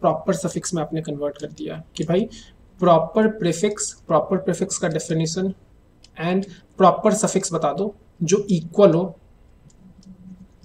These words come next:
and उसकी कितनी occurrence है। So अगर मैं इन दोनों case plus one और complete string वाले को ignore कर दूँ तो हमें सिर्फ इतना पता करना है कि भाई proper prefix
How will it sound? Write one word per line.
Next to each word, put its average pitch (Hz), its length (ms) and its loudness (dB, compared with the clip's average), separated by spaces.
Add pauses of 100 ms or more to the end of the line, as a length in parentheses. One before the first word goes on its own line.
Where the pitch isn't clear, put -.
(120)
and 208 260 4 (400)
उसकी 226 240 2
कितनी 196 320 4
occurrence 151 420 -2
है। 151 100 -8 (180)
So 196 140 -2 (120)
अगर 185 200 4
मैं 196 140 4
इन 190 160 4
दोनों 190 180 4
case 170 300 0
plus 160 260 0
one 190 120 4
और 202 140 2 (280)
complete 160 320 0
string 185 220 -2
वाले 170 160 2
को 185 100 2
ignore 160 360 2
कर 147 100 0
दूँ 190 160 -2
तो - 140 -8
हमें 160 140 0
सिर्फ 185 220 0
इतना 185 160 -6
पता 156 160 -2
करना 139 220 -6
है 214 100 -8 (300)
कि 180 60 2
भाई 196 180 4 (420)
proper 185 400 2
prefix 202 360 2